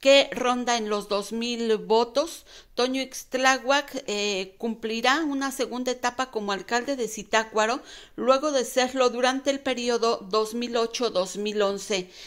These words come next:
Durante su mensaje hizo un agradecimiento, dijo que espera,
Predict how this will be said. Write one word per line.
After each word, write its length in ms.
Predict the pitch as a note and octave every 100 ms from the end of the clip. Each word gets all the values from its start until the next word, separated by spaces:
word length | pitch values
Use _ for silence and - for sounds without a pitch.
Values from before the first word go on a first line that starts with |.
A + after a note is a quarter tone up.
| - -
Durante 420 | A3+ A#3 A3 A3+
su 480 | - A#3 A3+ A3+ A3+
mensaje 800 | A3+ A3+ A3 C4 C#4 C4 D#4+ E4+ - - - -
hizo 560 | C4+ C#4 D#4 C#4+ C4
un 680 | B3+ C4+ C4+ C4+ C4 A#3+ A3+
agradecimiento, 1300 | A3+ A3+ A3+ G#3+ G#3+ - A3+ A#3+ C4+ D4 D4 C#4+ C#4 - - -
dijo 560 | - G3 C#4 D4+ C#4+ C#4+
que 460 | A#3 A3 A3 G#3 -
espera, 1120 | A3+ A3 G#3+ - C4 C4+ C4 C4+ B3+ - -